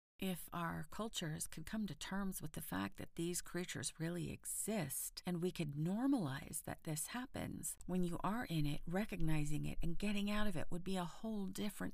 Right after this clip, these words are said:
thing. Just as we all know, we could get cancer. We could be in a car accident. This is a real thing, that really happens in real life and has been for hundreds and hundreds and hundreds of years. And it is time now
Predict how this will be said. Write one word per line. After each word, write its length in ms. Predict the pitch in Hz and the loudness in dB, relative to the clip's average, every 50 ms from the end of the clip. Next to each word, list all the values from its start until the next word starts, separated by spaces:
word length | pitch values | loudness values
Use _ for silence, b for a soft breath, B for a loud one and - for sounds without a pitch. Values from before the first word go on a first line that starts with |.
| - | -4
thing. 440 | - 190 190 190 170 147 139 139 139 - - _ _ _ _ _ _ _ _ _ - | -2 0 0 2 2 0 0 -2 -4 -8 -14 _ _ _ _ _ _ _ _ _ -6
Just 340 | - - 196 233 - - - | 0 2 2 2 2 -2 -2
as 260 | 302 302 - - - - | -4 -4 -2 -4 -6 -6
we 200 | 226 220 233 - - | -4 -4 -4 -2 -2
all 240 | 196 196 208 233 240 | -2 -2 -2 -2 0
know, 320 | 220 180 185 208 247 285 - 277 247 - | 0 0 0 -2 -4 -6 -10 -16 -16 -6
we 180 | - 180 196 202 | -2 0 0 0
could 260 | - - 208 202 196 | -2 -2 -2 -2 -2
get 200 | 196 214 - - | -2 -4 -6 -4
cancer. 460 | - 208 208 220 214 - - - - B B B B B B | -4 -4 -4 -2 -4 -4 -6 -6 -8 B B B B B B
We 80 | - 156 | -8 -8
could 240 | - - 143 135 | -4 -4 -4 0
be 140 | - - 156 | 2 6 6
in 80 | 160 165 | 8 6
a 60 | 165 | 6
car 220 | - - 233 220 | 4 2 2 0
accident. 640 | 180 - - - - - - - - - - - - - - - - | 0 -2 -4 -6 -8 -10 -8 -10 -10 -10 -10 -12 -12 -14 -12 -8 -8
This 160 | 220 240 - | -4 -2 -2
is 120 | 311 269 | -2 0
a 140 | 269 190 151 143 | -2 -2 -2 0
real 300 | 147 156 156 160 190 220 | 0 2 2 2 2 0
thing, 400 | - - - - - - - - b b b b b b b - | -4 -4 -4 -4 -4 -4 -8 -10 b b b b b b b 2
that 160 | 165 - 139 | 2 4 4
really 300 | 135 135 139 147 190 220 | 2 2 2 2 0 0
happens 500 | 202 - - - - - 165 160 156 156 | -2 -2 -4 -4 -4 -4 -2 -2 -2 -2
in 160 | 147 139 135 | -2 -2 -2
real 180 | 135 139 160 196 | -2 -2 -2 0
life 400 | 202 151 123 131 - - - - B B B B B B | -2 -2 -2 -2 -2 -4 -8 -10 B B B B B B
and 160 | - 170 156 | 0 0 2
has 340 | 135 131 139 135 143 139 - | 2 2 2 0 0 -2 -2
been 260 | - 160 165 185 208 | -2 -2 -2 -2 -2
for 120 | 214 - 135 | -4 -4 -6
hundreds 440 | - - 160 175 185 226 233 - - | -2 -2 -2 -2 -2 -4 -6 -6 -4
and 100 | 165 151 | -2 0
hundreds 380 | 147 143 147 147 180 175 - | 0 0 0 -2 -6 -8 -6
and 140 | 160 151 143 | -4 -2 0
hundreds 360 | 139 151 156 170 175 160 156 | 0 0 0 0 0 -2 -2
of 100 | - - | -4 -6
years. 520 | - - - - - - - - - - - B B B B B B B B B | -4 -4 -2 0 2 2 0 0 -2 -8 -12 B B B B B B B B B
And 200 | 165 156 151 151 | 2 2 2 2
it 140 | 147 139 147 | 2 0 0
is 200 | 160 175 - - | -2 -2 -2 -6
time 560 | - - 285 320 339 302 240 185 160 151 151 | -6 -4 -4 -2 -2 -2 -2 -2 0 0 0
now 480 | 147 143 139 135 135 143 160 196 233 | 0 0 0 -2 -2 -2 -2 -4 -6